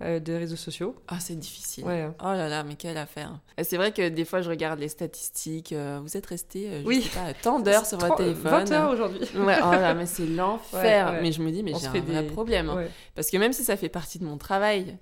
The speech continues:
Speaker 1: Bien
Speaker 2: euh,
Speaker 1: sûr.
Speaker 2: c'est mon outil de travail, mais on va pas se mentir, quatre-vingts pour cent du temps, quand je suis sur Insta, c'est juste pour regarder
Speaker 1: Pour kiffer.
Speaker 2: <laughs>
Speaker 1: Voilà,
Speaker 2: et
Speaker 1: c'est ça.
Speaker 2: kiffer. Mais,
Speaker 1: Ouais.
Speaker 2: mais ouais, c'est hyper difficile de
Speaker 1: Ouais.
Speaker 2: décrocher, hein.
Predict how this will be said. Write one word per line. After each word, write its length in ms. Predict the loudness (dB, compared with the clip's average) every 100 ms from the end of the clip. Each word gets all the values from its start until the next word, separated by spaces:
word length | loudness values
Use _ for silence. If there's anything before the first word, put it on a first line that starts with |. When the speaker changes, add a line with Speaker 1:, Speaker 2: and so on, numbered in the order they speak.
| -20 -20 _ -6
Speaker 1:
Bien 100 | -2
Speaker 2:
euh, 280 | 0 0 0
Speaker 1:
sûr. 80 | -4
Speaker 2:
c'est 140 | -4
mon 140 | -4 -4
outil 200 | -6 -10
de 40 |
travail, 520 | -4 0 4 6 4 2
mais 580 | -6 0 4 6 4 2
on 80 | -6
va 100 | -6
pas 140 | -8
se 60 | -10
mentir, 420 | -10 -10 -8 -8 -8 -8
quatre-vingts 380 | -8 -6 -10 -10
pour 140 | -12
cent 120 | -10
du 140 | -10 -4
temps, 200 | -2 0
quand 100 | -2
je 60 | -4
suis 80 | -4
sur 160 | -4
Insta, 400 | -6 -2 0 0 -6 -20 -20 -16
c'est 220 | -6 0
juste 260 | 0 0
pour 140 | 4 6
regarder 560 | 10 12 12 12 12 10
Speaker 1:
Pour 80 | 12
kiffer. 160 | 12 12
Speaker 2:
<laughs> 0 |
Speaker 1:
Voilà, 260 | 12 12
Speaker 2:
et 140 | 12 12
Speaker 1:
c'est 80 |
ça. 100 | 8
Speaker 2:
kiffer. 420 | 12 12 12 10 8 4 0 -4 -4 -4 -6 -6 -4
Mais, 480 | 0 0 2 2 2 2
Speaker 1:
Ouais. 100 | 2
Speaker 2:
mais 160 | 0 0
ouais, 200 | 2 0
c'est 380 | -2 -2 -2 -4
hyper 420 | -6 -4 -2 -2
difficile 400 | -4 -8 -10 -8 -6
de 60 |
Speaker 1:
Ouais. 60 | -4
Speaker 2:
décrocher, 460 | -4 -4 -4 -6
hein. 200 | -6 -8